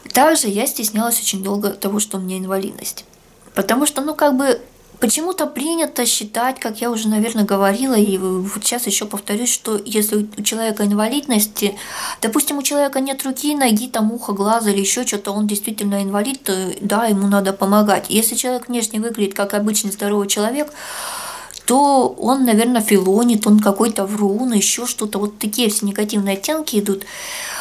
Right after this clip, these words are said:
У меня подруга, когда узнала, одноклассница такая, дашняя, что у меня инвалидность, она ста-, боялась, что, что мне дали инвалидность, эту вторую группу, она боялась, что я упаду в автобусе, если меня не посадить. Она пыталась меня, вот мы едем куда-нибудь в автобусе,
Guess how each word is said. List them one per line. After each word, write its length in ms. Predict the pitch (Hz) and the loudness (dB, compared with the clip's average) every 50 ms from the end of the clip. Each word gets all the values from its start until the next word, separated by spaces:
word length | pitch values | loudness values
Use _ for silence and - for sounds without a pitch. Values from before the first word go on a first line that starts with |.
| - - - | -12 0 4
У 40 | 214 | 4
меня 220 | 247 269 311 320 | 6 6 6 6
подруга, 420 | 311 320 311 339 349 349 330 311 294 | 4 4 6 6 6 6 6 4 2
когда 260 | 269 233 220 214 220 | 4 4 4 4 6
узнала, 600 | 214 208 208 208 208 202 196 190 190 180 208 - - | 6 6 8 8 8 8 8 6 4 4 2 -2 -6
одноклассница 720 | - 202 208 - 214 208 220 202 190 202 - 214 208 - - | -6 -4 -2 0 0 4 4 4 4 2 0 -2 -4 -4 -6
такая, 260 | - - - - 190 | -6 -6 -6 -4 -2
дашняя, 480 | 202 196 208 208 - - 196 - - - 220 - _ _ - 220 | 0 0 2 2 0 -2 -4 -8 -10 -10 -12 -18 _ _ -8 -6
что 220 | - - - 214 | -6 -4 0 2
у 20 | |
меня 160 | 208 214 214 214 | 2 4 4 4
инвалидность, 500 | 214 214 220 226 285 294 269 254 - 196 | 2 0 0 -4 -6 -4 -4 -2 -2 -2
она 260 | 190 196 196 - - - | 0 0 -2 -2 -2 -4
ста-, 360 | - - - - - 208 - - | -4 -4 -4 0 0 -2 0 0
боялась, 640 | - 202 208 208 202 196 196 202 202 208 233 262 269 - | -2 0 4 4 4 6 6 6 6 6 6 4 4 2
что, 420 | - - - - - 190 - 196 190 | 0 -2 -2 -6 -10 -10 -8 -6 -4
что 240 | 185 - - 208 208 | -2 -2 0 0 0
мне 120 | 202 214 | 2 2
дали 260 | 214 202 190 170 170 | 2 2 2 0 -2
инвалидность, 580 | 165 165 190 175 190 208 208 214 - 214 - - | -4 -6 -8 -8 -8 -10 -10 -8 -8 -8 -8 -8
эту 80 | - 214 | -8 -10
вторую 300 | 214 - - 196 196 202 | -10 -8 -6 -4 -2 -2
группу, 260 | 208 233 240 - - | -2 -4 -4 -4 -6
она 220 | - - 208 196 190 | -4 -2 -2 -2 0
боялась, 520 | 180 208 202 185 185 202 220 233 233 - | 2 2 2 4 4 2 2 2 0 -2
что 200 | - - - - | -2 -2 -4 -8
я 540 | 196 190 202 190 202 208 208 208 190 - - - _ _ - | -6 -4 -2 -2 0 2 2 0 0 -2 -6 -12 _ _ -14
упаду 400 | 202 208 - 214 202 185 208 208 | -8 -2 0 0 2 2 2 4
в 60 | 214 | 4
автобусе, 640 | 214 214 214 - - 202 196 196 202 202 - - 196 | 2 2 0 0 2 2 4 4 4 2 2 2 0
если 220 | 190 190 - 202 | 0 0 -2 -4
меня 240 | 190 190 185 190 196 | -6 -4 -4 -4 -2
не 120 | 196 196 | -2 -2
посадить. 540 | 202 - 202 208 - 208 196 196 196 190 - | -2 -2 -2 0 0 0 0 0 -2 -2 0
Она 200 | 190 185 196 196 | 0 0 0 0
пыталась 500 | 196 - 208 208 226 214 214 220 - - | -2 -2 -4 -2 0 0 2 0 0 2
меня, 180 | 214 208 214 208 | 2 4 4 4
вот 120 | 202 208 | 2 2
мы 60 | 214 | 2
едем 300 | 208 208 247 240 233 214 | 0 2 0 0 -2 -2
куда-нибудь 420 | 208 220 190 196 185 175 175 170 - | -2 0 0 0 0 0 -2 -4 -6
в 40 | |
автобусе, 440 | 175 - - - 214 233 214 - 214 | -6 -4 -2 -2 -2 -2 -2 -4 -6